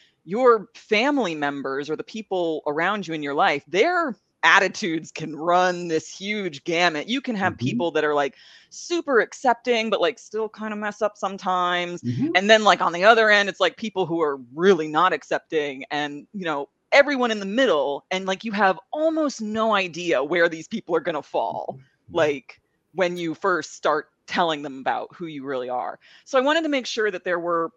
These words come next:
Speaker 1: family members in this book. And, you know, Luna's mom is, like,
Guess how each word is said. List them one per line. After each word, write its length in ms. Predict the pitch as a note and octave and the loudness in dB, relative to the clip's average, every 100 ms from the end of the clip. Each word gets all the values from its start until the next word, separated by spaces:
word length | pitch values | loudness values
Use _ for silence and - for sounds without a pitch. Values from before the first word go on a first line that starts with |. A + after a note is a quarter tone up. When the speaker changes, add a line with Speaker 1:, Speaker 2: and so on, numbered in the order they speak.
| _ | _
Speaker 1:
family 500 | _ A3 A3 A#3 G#3+ | _ -2 0 0 -2
members 760 | F#3+ F3 E3 D#3+ D#3 D3+ C#3+ - | -4 -4 -4 -4 -6 -8 -12 -12
in 100 | D#3+ | -10
this 160 | D3+ - | -10 -4
book. 320 | F3+ D#3 E3+ | 0 0 0
And, 220 | E3 D#3+ | -8 -10
you 80 | F3+ | -8
know, 180 | C#3+ C#3 E3 | -8 -8 -8
Luna's 300 | G#3+ G#3+ F#3+ | -6 -4 2
mom 300 | F3+ F3 E3 | 4 4 0
is, 180 | D#3 | -2
like, 320 | D#3+ D#3 D3+ | 2 2 0